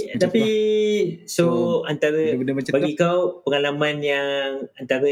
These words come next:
Speaker 2: pengalaman yang best yang kau tak dapat lupakan ialah jumpa Susah Silence, tak, Izzah?
Speaker 1: Yes.
Speaker 2: Yeah, so
Speaker 1: Kita orang opening, itu pun, uh, it-, waktu tu macam kita orang dapat invitation daripada, daripada Carlos Kuching.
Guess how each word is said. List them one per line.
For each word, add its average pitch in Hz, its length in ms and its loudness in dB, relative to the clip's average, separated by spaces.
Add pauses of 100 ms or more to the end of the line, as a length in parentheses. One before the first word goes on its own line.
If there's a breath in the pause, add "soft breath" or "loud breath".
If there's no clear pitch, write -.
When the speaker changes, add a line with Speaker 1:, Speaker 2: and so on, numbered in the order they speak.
(140)
Speaker 2:
pengalaman 131 520 -4
yang 123 140 -4
best 131 340 0
yang 127 80 0
kau 120 80 -8
tak 110 160 -6
dapat 120 100 -8
lupakan 123 300 -6
ialah 120 240 -2
jumpa 120 240 -6
Susah 120 320 -6
Silence, 120 400 -2
tak, 123 100 -2
Izzah? 113 240 -6 (2250)
Speaker 1:
Yes. 113 480 -4
Speaker 2:
Yeah, 98 240 -6
so 123 240 -2
Speaker 1:
Kita 120 80 0
orang 117 160 -2
opening, 156 420 -4 (260)
itu - 220 -6
pun, 160 380 -4 (260)
uh, 120 380 -2 (380)
it-, - 220 -8
waktu 127 440 -6
tu 160 160 -2
macam 135 720 -2 (760)
kita - 200 -12
orang 139 220 -2
dapat 127 500 -4
invitation 117 640 -2
daripada, 107 760 -4
daripada 110 580 -4
Carlos 123 680 -6
Kuching. 117 400 -4